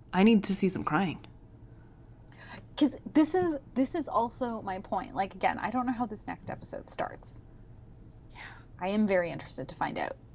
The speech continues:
Speaker 2: because, like, there needs to be some kind of emotional catharsis.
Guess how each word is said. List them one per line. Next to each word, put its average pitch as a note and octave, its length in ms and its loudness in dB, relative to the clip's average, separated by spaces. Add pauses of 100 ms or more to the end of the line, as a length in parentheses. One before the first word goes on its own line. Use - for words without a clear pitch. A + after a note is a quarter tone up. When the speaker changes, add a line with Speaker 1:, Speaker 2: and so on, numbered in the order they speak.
(120)
Speaker 2:
because, G3 400 4 (300)
like, G3 180 4
there G#3 120 4
needs F#3 280 -4
to A#3 80 0
be A3+ 120 2
some F3+ 240 -2
kind E3 260 -2
of D#3+ 220 -2 (1700)
emotional F#3 520 -2
catharsis. - 840 -4